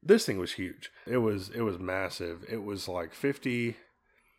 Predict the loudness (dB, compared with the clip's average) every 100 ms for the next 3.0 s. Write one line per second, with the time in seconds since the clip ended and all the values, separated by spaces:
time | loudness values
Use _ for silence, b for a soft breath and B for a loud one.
0 | _ -18 -18 -18 _ -2 0 0 -2 0
1 | 0 -2 2 4 4 2 -2 -2 -4 -4
2 | -6 -4 -4 -2 -2 -4 -4 -4 -4 -6